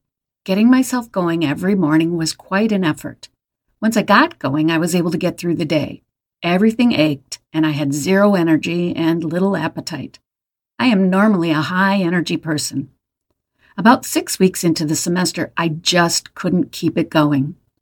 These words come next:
My parents came and got me to take me to the family doctor. He examined me. He asked my mother the questions about me like I wasn't even in the room.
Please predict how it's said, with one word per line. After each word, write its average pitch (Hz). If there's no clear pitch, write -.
My 214
parents 330
came 202
and 185
got 143
me 156
to 175
take 190
me 180
to 165
the 165
family 165
doctor. 143
He 262
examined 262
me. -
He 262
asked 294
my 311
mother 294
the 139
questions -
about 151
me 202
like 226
I 240
wasn't 247
even 226
in 175
the 190
room. 233